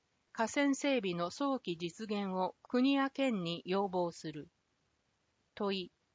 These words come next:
市の土木資材置き場も浸水したが、対策を伺う。土木部長、災害時の作業拠点であるため、緊急時の機能を確保していきたい。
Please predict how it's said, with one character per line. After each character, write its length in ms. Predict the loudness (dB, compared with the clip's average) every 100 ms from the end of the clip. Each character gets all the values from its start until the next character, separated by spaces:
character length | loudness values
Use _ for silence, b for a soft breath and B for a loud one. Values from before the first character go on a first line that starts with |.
| -12
市 240 | -2 2
の 240 | 4 2
土 160 | 2 2
木 260 | 2 0 -2
資 180 | -2
材 280 | 0 2 2
置 120 | 0
き 120 | -2 0
場 160 | 0
も 180 | 0 -2
浸 240 | 0 0
水 300 | 0 -4 -6
し 160 | -6 -4
た 120 | -4
が、 200 | -2 -6 -8 _ -2
対 200 | -2 0
策 380 | -2 -2 0
を 140 | 2 2
伺 420 | -2 -6 -4 -6
う。 100 | -8 _ _ _ _ _ _ _ _ _ _ _ -2
土 100 | 0
木 280 | 0 0
部 120 | -2 -2
長、 400 | -2 -2 -4 -12 _ _
災 280 | 0 2 2
害 260 | 2 2 0
時 140 | -2
の 180 | -2 -2
作 200 | -2 -4
業 240 | -2 -4 -2
拠 160 | -4
点 260 | -2 -2 0
で 120 | 0
あ 100 | 0
る 140 | -2
た 120 | -4 -6
め、 220 | -6 -10 _ _ -4
緊 180 | 0 2
急 240 | 0 -2 -2
時 120 | -2
の 140 | -2
機 180 | -2 -2
能 320 | 0 0 0
を 60 | -2
確 320 | -4 -6 -4
保 120 | -4
し 120 | -6
て 120 | -4 -4
い 140 | -4
き 140 | -10
た 160 | -10 -8
い。 100 | -10